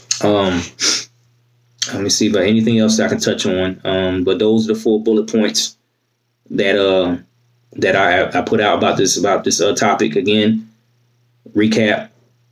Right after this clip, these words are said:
physical, sexual, financial, psychological, low, using inhibitors, using things to keep the person locked in, someone with low self-esteem, uh, jealous,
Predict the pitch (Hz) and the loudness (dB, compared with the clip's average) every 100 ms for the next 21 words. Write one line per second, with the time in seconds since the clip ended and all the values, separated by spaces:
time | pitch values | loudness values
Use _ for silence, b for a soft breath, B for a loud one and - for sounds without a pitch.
0 | _ _ _ _ _ _ - 113 110 110 | _ _ _ _ _ _ -6 0 0 2
1 | 110 107 110 - - _ _ - 104 - | 2 2 2 -2 -12 _ _ -2 0 0
2 | 104 - 98 101 101 - 101 107 95 98 | -2 0 0 2 2 0 0 0 0 2
3 | 95 98 104 98 - _ _ - 101 92 | 2 2 0 -2 -4 _ _ -4 -2 0
4 | 101 104 101 104 - _ - 107 110 107 | 0 0 -2 -4 -12 _ -4 0 2 2
5 | 101 101 104 107 107 98 110 101 98 - | 2 2 0 2 2 0 0 0 -2 0
6 | 113 107 139 - 98 104 95 - 104 202 | -2 0 -2 -2 0 0 0 0 -2 -2
7 | - b b _ - 104 101 101 107 - | -6 b b _ -2 0 0 2 0 0
8 | - 98 - 110 104 101 101 _ _ _ | -2 -2 0 0 0 0 -4 _ _ _
9 | _ - 90 90 87 87 104 101 - - | _ -4 0 2 2 2 2 2 0 -4